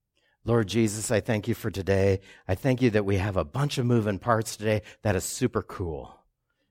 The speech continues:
It's also sometimes hard. Sometimes feels like the service can be a little chaotic,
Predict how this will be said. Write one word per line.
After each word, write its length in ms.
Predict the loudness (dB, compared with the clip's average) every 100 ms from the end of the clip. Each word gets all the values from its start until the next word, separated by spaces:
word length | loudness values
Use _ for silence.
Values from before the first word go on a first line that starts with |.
| _
It's 240 | -2 -2
also 640 | -2 0 0 0 0 0 -2 _ _
sometimes 500 | -10 -8 -4 -4 -6
hard. 680 | -10 -8 -6 -4 -6 -12 -20 _ _ _ _ _ _ _ _ _ _
Sometimes 520 | -12 -8 -4 -2 -4
feels 420 | -4 0 2 0 -2
like 140 | -4
the 100 | -6
service 460 | -6 -4 -2 -4 -6
can 140 | -6
be 100 | -4
a 60 | -4
little 200 | -4 -6
chaotic, 720 | -6 -4 -2 -2 -2 -4